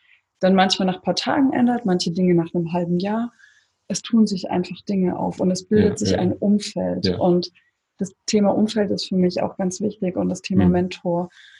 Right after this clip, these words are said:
Speaker 2: Also ich habe ein ganz krasses Beispiel, äh, das war, als ich, äh, angefangen habe, bei Tobias die Seminare zu machen, da
Speaker 1: Mhm.
Speaker 2: war eine Frau, ist mir aufgefallen, auf einem der Seminare, wo ich jetzt aus Sicht eines Mannes gesagt habe, um Gottes Willen,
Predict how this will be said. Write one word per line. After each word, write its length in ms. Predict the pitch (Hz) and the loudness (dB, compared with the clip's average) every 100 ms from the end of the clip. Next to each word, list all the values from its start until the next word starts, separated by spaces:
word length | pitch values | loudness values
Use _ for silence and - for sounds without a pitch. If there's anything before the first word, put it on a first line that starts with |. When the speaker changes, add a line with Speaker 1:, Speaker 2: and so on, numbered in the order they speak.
| _ | _
Speaker 2:
Also 140 | - 104 | 0 2
ich 60 | |
habe 120 | 165 | 2
ein 40 | 143 | 4
ganz 180 | 196 - | 2 2
krasses 360 | 170 - 135 | -4 -2 -4
Beispiel, 480 | - 117 156 - 165 | 0 0 2 2 2
äh, 140 | 139 120 | 2 2
das 180 | 113 117 | 2 2
war, 300 | 120 120 - | 0 0 0
als 180 | 110 | 0
ich, 140 | 120 117 | 0 -2
äh, 40 | |
angefangen 580 | 113 110 117 139 139 123 | -2 0 2 2 2 2
habe, 100 | 117 | 4
bei 100 | 113 | 4
Tobias 500 | 110 110 110 123 123 | 4 2 4 2 2
die 100 | 110 | 2
Seminare 500 | 101 104 92 104 135 | 4 6 4 4 2
zu 140 | 131 | 2
machen, 260 | 117 127 131 | 4 4 4
da 160 | 107 101 | 4 4
Speaker 1:
Mhm. 80 | |
Speaker 2:
war 240 | 104 104 - _ _ | 4 2 -2 _ _
eine 260 | 101 123 139 | 2 4 2
Frau, 240 | - 117 120 | 2 0 0
ist 160 | - | 0
mir 100 | 117 | 0
aufgefallen, 560 | 92 131 - 110 113 107 | 2 0 0 2 2 2
auf 80 | 110 - | 0 0
einem 180 | 117 110 | 2 4
der 180 | 101 | 2
Seminare, 560 | 95 107 95 90 110 117 | 2 2 4 2 0 2
wo 100 | 101 | 2
ich 180 | 107 - _ _ | 0 -2 _ _
jetzt 140 | 104 _ | -8 _
aus 160 | - - _ | -12 -12 _
Sicht 260 | 107 113 - | -2 -2 0
eines 260 | 98 92 | 0 0
Mannes 320 | 95 101 117 - | 2 2 2 0
gesagt 300 | 95 101 - | -2 -2 -4
habe, 100 | 101 | -2
um 160 | 101 | -2
Gottes 360 | 95 92 104 - | 0 0 -2 -2
Willen, 300 | 101 131 185 | 2 2 0